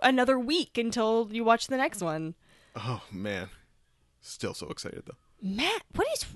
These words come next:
Speaker 1: wrong with
Speaker 2: What is
Speaker 1: you?
Speaker 2: wrong with you, Matt? <laughs> Stupid Matt.
Speaker 1: Yeah, so I am excited. I,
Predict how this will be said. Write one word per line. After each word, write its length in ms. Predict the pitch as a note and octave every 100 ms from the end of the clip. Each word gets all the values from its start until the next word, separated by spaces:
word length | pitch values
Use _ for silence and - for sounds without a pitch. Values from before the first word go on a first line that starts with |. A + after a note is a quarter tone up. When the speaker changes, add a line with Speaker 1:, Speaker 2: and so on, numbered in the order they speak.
| F#3
Speaker 1:
wrong 120 | - B4+ C#5
with 160 | A#3 -
Speaker 2:
What 0 |
is 160 | G3 G#3
Speaker 1:
you? 160 | F#3
Speaker 2:
wrong 220 | D3 A#2
with 140 | G2+ -
you, 80 | G2
Matt? 360 | G2+ A2 B2+ -
<laughs> 60 | -
Stupid 560 | - - - B2+ - F#3
Matt. 260 | G#2+ - - _ _ - - - - - - - -
Speaker 1:
Yeah, 220 | E4 E4
so 80 | C#4+
I 80 | C#4
am 160 | F#4+ G4+
excited. 500 | - D4+ C4+ A#3 -
I, 240 | A#3 B3+